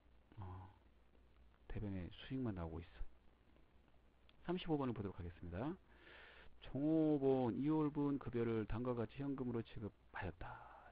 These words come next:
자, 급료에 대해서 아까 좀 말씀드렸는데 다시 나오고 있죠. 자, 생산직 임금, 예, 사무직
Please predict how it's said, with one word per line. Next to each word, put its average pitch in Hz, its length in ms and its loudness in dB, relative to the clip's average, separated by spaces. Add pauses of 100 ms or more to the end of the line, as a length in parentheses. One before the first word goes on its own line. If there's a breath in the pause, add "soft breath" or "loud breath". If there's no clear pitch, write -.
(120)
자, - 80 -8
급료에 139 360 2
대해서 101 360 -2
아까 107 180 -6
좀 104 200 -4
말씀드렸는데 95 1000 -4 (220)
다시 - 260 -8
나오고 92 300 -6
있죠. 165 340 -4 (960)
자, 95 80 -8
생산직 123 580 -6
임금, 107 440 -2 (600)
예, 87 80 -6
사무직 113 540 -6